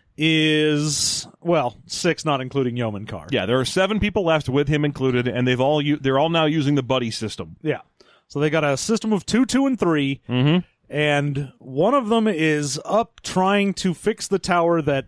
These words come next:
Speaker 1: poor Gareth Breen or whatever
Speaker 2: Uh,
Speaker 1: died doing.
Speaker 2: Garth Brees.
Speaker 1: Garth Bre-, Garth Brooks died
Speaker 2: Barth.
Speaker 1: valiantly.
Speaker 2: <laughs> His name's Barf, John.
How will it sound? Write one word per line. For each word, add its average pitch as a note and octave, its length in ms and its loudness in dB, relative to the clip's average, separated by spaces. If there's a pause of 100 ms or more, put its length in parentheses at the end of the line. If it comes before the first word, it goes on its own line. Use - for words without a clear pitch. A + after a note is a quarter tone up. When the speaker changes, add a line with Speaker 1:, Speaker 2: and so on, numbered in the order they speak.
(480)
Speaker 1:
poor A#3+ 640 4
Gareth E3 800 0
Breen E3+ 520 2
or D#3+ 140 2
whatever D3+ 480 2
Speaker 2:
Uh, C3 80 2
Speaker 1:
died D3 440 2
doing. B2+ 320 -2
Speaker 2:
Garth C3 360 0
Brees. A#2 640 -2 (220)
Speaker 1:
Garth D#3+ 420 0
Bre-, D3 380 0 (120)
Garth F3 460 2
Brooks E3+ 460 2
died F#3+ 640 2 (240)
Speaker 2:
Barth. C3+ 260 0
Speaker 1:
valiantly. F#3+ 880 2 (420)
Speaker 2:
<laughs> G#3+ 100 -4 (1300)
His D3 140 0
name's F3 180 2
Barf, B2 400 -2
John. G#2+ 400 -4